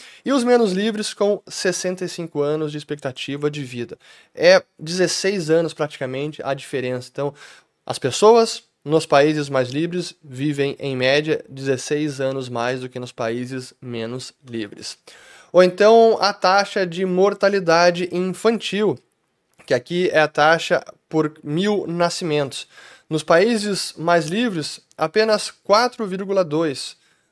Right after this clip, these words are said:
Nos países menos livres, trinta e nove vírgula um. É uma brutal diferença. E mais um dado deste indicador que mostra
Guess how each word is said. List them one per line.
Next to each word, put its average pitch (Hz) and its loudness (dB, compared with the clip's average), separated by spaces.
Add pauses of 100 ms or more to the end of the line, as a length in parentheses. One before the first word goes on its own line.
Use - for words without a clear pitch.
Nos 147 -8
países 180 2
menos 180 0
livres, 156 -6 (440)
trinta 247 -4
e 190 -4
nove 170 0
vírgula 156 -2
um. 131 -8 (140)
É 147 -4
uma 196 -4
brutal 170 -2
diferença. 147 -6 (420)
E 175 -2
mais 214 4
um 220 2
dado 170 4
deste 170 0
indicador 156 0 (380)
que 180 -4
mostra 160 4